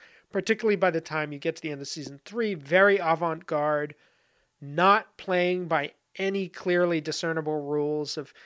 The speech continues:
time travel and space-time and all of this.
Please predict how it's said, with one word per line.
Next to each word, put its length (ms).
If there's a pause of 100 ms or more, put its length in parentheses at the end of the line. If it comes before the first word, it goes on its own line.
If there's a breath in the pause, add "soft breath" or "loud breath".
(380 soft breath)
time 380
travel 500
and 140
space-time 760
and 120
all 180
of 140
this. 340